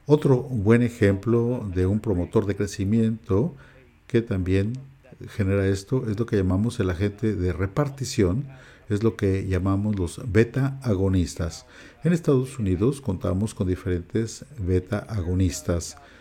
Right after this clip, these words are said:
El más popular, por mucho, en la actualidad en los Estados Unidos y que se ha usado tanto en cerdos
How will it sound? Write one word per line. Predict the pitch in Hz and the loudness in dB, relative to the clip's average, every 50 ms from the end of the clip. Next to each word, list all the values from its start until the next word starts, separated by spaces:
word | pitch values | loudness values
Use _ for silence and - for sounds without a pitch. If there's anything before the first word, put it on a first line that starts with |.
| - _ - | -20 _ -4
El | 98 95 95 | -2 0 2
más | 98 107 113 120 - - - - _ _ | 2 2 2 0 0 -4 -10 -16 _ _
popular, | _ 98 95 90 - - 98 95 92 90 95 107 131 135 135 - - - | _ -2 -2 -2 -2 -2 -2 0 2 2 2 0 0 -4 -6 -10 -10 -6
por | 82 82 78 | -4 -2 0
mucho, | 85 117 147 165 - - - 87 82 80 107 | 2 4 4 4 2 2 -2 -2 -2 0 2
en | 123 139 131 | 4 4 4
la | 107 | 4
actualidad | - - - - 120 110 95 90 95 95 95 92 | 2 -2 -2 0 0 0 2 2 2 2 2 2
en | 95 92 | 0 0
los | 101 104 - 107 | 0 -2 -2 -6
Estados | 101 - - 98 98 98 98 - | -6 -2 0 2 2 0 0 -2
Unidos | - 90 92 92 110 139 135 - | -4 -2 0 0 0 -2 -2 -2
y | - 90 | -4 -4
que | - 101 90 | -2 -2 -4
se | - - | -2 -2
ha | 101 | -2
usado | 95 90 - 110 101 95 95 98 | -2 -2 0 0 0 2 0 0
tanto | 95 - 87 85 82 - - 92 90 90 90 90 - - - - - - | -2 -2 -4 -4 -4 -4 -2 0 0 0 0 -2 -6 -14 -20 -20 -14 -6
en | - 92 90 85 | -4 -4 -2 -2
cerdos | - - 127 123 113 98 90 92 95 101 - - | 0 2 2 2 2 0 -4 -6 -6 -6 -8 -14